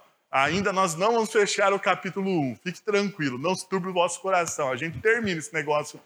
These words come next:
Um dia a gente termina. E diz o seguinte: "De fato, continuarei a alegrar-me, pois sei que o que me aconteceu resultará em minha libertação, graças às orações de vocês e ao auxílio do Espírito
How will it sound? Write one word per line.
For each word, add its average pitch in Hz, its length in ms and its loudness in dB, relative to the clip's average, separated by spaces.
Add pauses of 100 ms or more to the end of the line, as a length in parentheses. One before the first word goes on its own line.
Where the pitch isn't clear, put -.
(260)
Um 294 180 4
dia 214 480 2 (180)
a 190 140 0
gente 165 240 -2
termina. 120 500 -2 (320)
E 214 100 0
diz 220 180 4
o 208 300 -4
seguinte: 165 600 -4 (400)
"De 170 140 2
fato, 226 460 4
continuarei 214 680 2
a 233 60 8
alegrar-me, 170 680 2 (120)
pois 185 560 0 (320)
sei 240 320 4
que 220 120 -8
o 202 60 -2
que - 160 -4
me 208 120 2
aconteceu 196 920 2
resultará 190 960 2
em 165 180 -4
minha 180 220 -2
libertação, 165 880 2 (640)
graças 208 500 2
às 143 140 0
orações 175 460 2
de 180 80 0
vocês 170 640 0
e 156 80 0
ao 170 160 6
auxílio 214 420 2
do 156 100 0
Espírito 160 680 -2